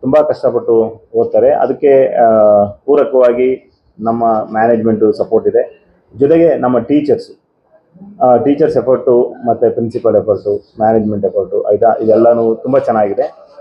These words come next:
ಮಕ್ಕಳು, ಆ, ಮಕ್ಕಳಿಗೆ ಏನ್ ಬೇಕು, ಆ, ಅವ್ನ, ಅದನ್ನ ಅರ್ತು ನಾವು ಅಲ್ಲಿ ನಮ್ಮಲ್ಲಿ, ಆ, ಅಲ್ಲಿ ಕ-, ಕರಿಕ್ಯುಲಮನ್ನ ಪ್ಲಾನ್ ಮಾಡಿ, ಆ, ಟೀಚ್ ಮಾಡೋದ್ರಿಂದನ. So ಎಲ್ಲ ಮಕ್ಕಳು ಅದನ್ನ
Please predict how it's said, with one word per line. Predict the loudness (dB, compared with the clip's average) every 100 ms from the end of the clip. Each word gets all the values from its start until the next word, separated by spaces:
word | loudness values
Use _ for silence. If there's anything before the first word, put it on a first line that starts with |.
| -20 -16 -2
ಮಕ್ಕಳು, | -2 0 2 2 0 -2
ಆ, | 0 0
ಮಕ್ಕಳಿಗೆ | 0 -2 0 0
ಏನ್ | 2 2
ಬೇಕು, | 0 0 -4 -2
ಆ, | 0 2 2
ಅವ್ನ, | 2 -2 -2
ಅದನ್ನ | -2 -2 -2 -2 -2
ಅರ್ತು | 0 0 0 0 0
ನಾವು | 0 0
ಅಲ್ಲಿ | 0 0 -2
ನಮ್ಮಲ್ಲಿ, | -4 -6 -6 -6
ಆ, | -6 -6
ಅಲ್ಲಿ | -4 -4 -6 -4
ಕ-, | -6 -2 -2 0
ಕರಿಕ್ಯುಲಮನ್ನ | -2 -2 -2 0 -2
ಪ್ಲಾನ್ | 0 -2 0
ಮಾಡಿ, | -2 -2 -4 -8 -20 -14 -4
ಆ, | -2
ಟೀಚ್ | 0 0
ಮಾಡೋದ್ರಿಂದನ. | 0 0 -2 -4 -6 -8 _ _ _ _ 0
So | 2 4
ಎಲ್ಲ | 4 2
ಮಕ್ಕಳು | 0 -4 -2 0
ಅದನ್ನ | -2 -2